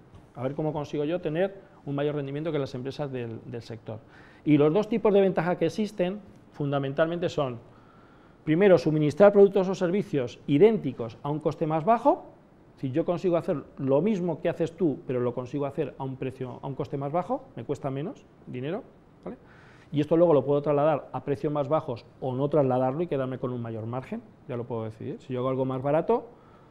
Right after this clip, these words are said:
o luego también reduzco los precios para impactar en los clientes que vengan a comprar mi, mi producto, o lo que hago es mantener precios igual que los demás y yo lo que consigo es un mayor margen. Y el segundo sería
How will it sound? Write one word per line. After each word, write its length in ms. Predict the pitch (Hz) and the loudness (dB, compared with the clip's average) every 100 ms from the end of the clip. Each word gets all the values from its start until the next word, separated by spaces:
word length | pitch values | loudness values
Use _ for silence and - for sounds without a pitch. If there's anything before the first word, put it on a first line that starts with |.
| - - | -20 -4
o 100 | 135 | 0
luego 160 | 127 135 | 2 2
también 220 | 147 147 | 2 2
reduzco 340 | 123 127 147 | -2 -2 2
los 180 | 143 143 | 2 2
precios 480 | - 180 240 254 - - - | 0 0 2 0 0 -10 -4
para 140 | 131 | -2
impactar 500 | 127 127 117 - 139 | -2 -2 -6 -4 -6
en 120 | 139 | -4
los 140 | 135 135 | -6 -6
clientes 420 | 147 170 151 117 | -2 -2 -2 -6
que 100 | 120 | -6
vengan 200 | 120 135 | -6 -6
a 60 | 131 | -6
comprar 260 | 135 139 | -4 -4
mi, 140 | 139 143 | -2 -4
mi 260 | 143 147 | -4 -4
producto, 540 | 160 170 180 233 233 - - - | 0 2 2 0 -2 -8 -20 -10
o 40 | 131 | -6
lo 120 | 120 | -4
que 80 | 143 | 0
hago 120 | 165 | 0
es 80 | 139 | -2
mantener 360 | 127 127 139 | -6 -6 -6
precios 340 | 139 165 143 123 | -4 -4 -4 -6
igual 200 | 120 123 | -6 -4
que 60 | |
los 140 | 143 139 | -2 -2
demás 400 | 151 190 254 - - - | 0 -2 -4 -10 -20 -14
y 60 | 123 | -6
yo 80 | 127 | -4
lo 100 | 139 | -4
que 100 | 135 | -4
consigo 280 | 131 147 151 | -6 -6 -6
es 80 | |
un 80 | 135 | -6
mayor 260 | 117 110 107 | -6 -8 -8
margen. 280 | 104 - 143 - - - - - - - - - | -12 -14 -20 -20 -20 -20 -20 -20 -20 -20 -20 -2
Y 60 | 214 | 0
el 80 | 240 | 2
segundo 320 | 247 254 247 | 2 4 2
sería 520 | 247 240 262 277 | 2 6 6 6